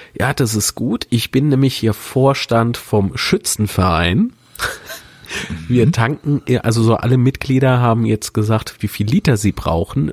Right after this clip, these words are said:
Speaker 1: an Öl und er macht heute Nachmittag die Bestellung.“
Speaker 2: Ja, so macht man das. Öl kauft
Speaker 1: Dann
Speaker 2: man
Speaker 1: könnte
Speaker 2: immer
Speaker 1: ich
Speaker 2: mit den Nachbarn zusammen.
Speaker 1: Genau,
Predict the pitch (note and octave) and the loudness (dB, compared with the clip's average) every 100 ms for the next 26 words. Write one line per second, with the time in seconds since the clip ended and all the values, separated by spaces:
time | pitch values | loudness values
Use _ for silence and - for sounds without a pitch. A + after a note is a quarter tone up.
0 | - A2 G#2 G#2+ G#2+ C#3 F#3 B2 A#2 A#2 | -2 -2 0 2 4 4 2 0 0 0
1 | A#2+ A2+ A#2+ A2+ A2 G2+ - A#2+ A#2 - | 0 0 -2 0 0 0 0 0 0 -2
2 | A2+ - - - A2 F#2+ - - _ _ | -4 -4 -4 -2 0 0 -4 -14 _ _
3 | A#3+ A#2 B2+ C#3 F3 - F#2 E2+ - C3 | 0 2 2 0 2 2 2 0 2 2
4 | C3 D3 D3 C3 C3+ C3 E3 E3+ D#3+ D3 | 2 2 0 2 2 4 4 4 4 4
5 | C#3+ - C3+ B2 - A#2+ - G#2+ D#2 B1 | 2 2 2 2 2 0 0 0 -2 -4
6 | - - - - A2+ | -12 -20 -18 -4 -2